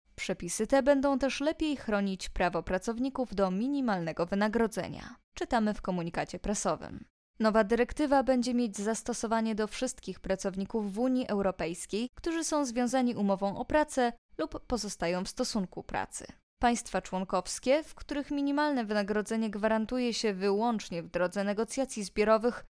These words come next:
nie będą musiały wprowadzać ustawowego wynagrodzenia minimalnego.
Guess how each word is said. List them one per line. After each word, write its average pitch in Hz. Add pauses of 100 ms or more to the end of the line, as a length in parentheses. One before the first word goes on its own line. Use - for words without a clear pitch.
nie 311
będą 254
musiały 185
wprowadzać 180
ustawowego 185
wynagrodzenia 190
minimalnego. 233